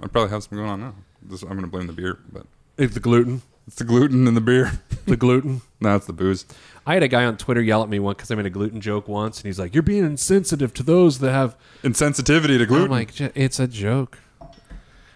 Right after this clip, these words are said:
Speaker 2: I, I, I'm convinced at some point in time I will have to have a major publicly,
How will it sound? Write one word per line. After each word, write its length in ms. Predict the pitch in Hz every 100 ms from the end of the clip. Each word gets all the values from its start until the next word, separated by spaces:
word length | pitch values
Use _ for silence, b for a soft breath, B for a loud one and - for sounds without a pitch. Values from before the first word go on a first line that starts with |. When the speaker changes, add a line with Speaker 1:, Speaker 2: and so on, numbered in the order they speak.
| b
Speaker 2:
I, 240 | 254 320
I, 560 | 202 190 233 180 - - - -
I'm 300 | 175 254 277
convinced 400 | 220 196 170 165
at 80 | 131
some 200 | - 143
point 160 | 143 131
in 60 | 113
time 340 | 120 110 107
I 180 | 113 113
will 180 | 123 110
have 340 | - 110 107 -
to 220 | 107 98
have 220 | 95 98
a 60 | 95
major 440 | 95 92 92 92
publicly, 460 | 90 92 87 - 85